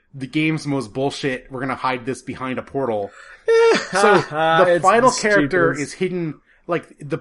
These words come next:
Speaker 1: the portal that you need to go through is in a doorway, but if you click past the doorway, you'll walk through the portal and not, like, go through it, you'll not engage it, you'll just walk into the thing beyond it. And
Speaker 2: Yep.
Speaker 1: in there is the last character,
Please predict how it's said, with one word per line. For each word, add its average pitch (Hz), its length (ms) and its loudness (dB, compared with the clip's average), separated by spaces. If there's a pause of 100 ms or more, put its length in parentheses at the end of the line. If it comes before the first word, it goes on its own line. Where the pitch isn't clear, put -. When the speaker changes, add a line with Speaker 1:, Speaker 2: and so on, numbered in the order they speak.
(100)
Speaker 1:
the 156 140 -4
portal 220 380 -2
that 196 100 -10
you 175 80 -14
need 175 140 -6
to 139 60 -10
go 165 120 -2
through 139 220 -6
is 127 180 -10
in 151 160 -6
a 139 80 -4
doorway, 110 600 -6 (200)
but 156 120 -4
if 147 120 -6
you 143 80 -12
click - 360 -8
past 269 340 -6
the 151 80 -8
doorway, 117 380 -2
you'll 117 160 -6
walk 135 420 -6 (180)
through 170 300 -6
the 147 80 -2
portal 151 340 0
and 127 100 -2
not, 127 240 -4
like, 123 280 -10
go 123 160 -4
through 135 300 -6
it, 127 60 -8
you'll 120 100 -8
not 120 200 -8
engage 120 380 -8
it, 139 80 -6
you'll 117 140 -10
just 104 140 -16
walk 120 240 -6
into 117 200 -12
the 113 80 -12
thing 113 260 -10
beyond 117 340 -6
it. 151 160 -4 (880)
And 143 240 0
Speaker 2:
Yep. - 20 -18
Speaker 1:
in 180 160 0
there 180 200 2
is 160 120 -2
the 139 80 -4
last 120 280 -4
character, 104 520 -12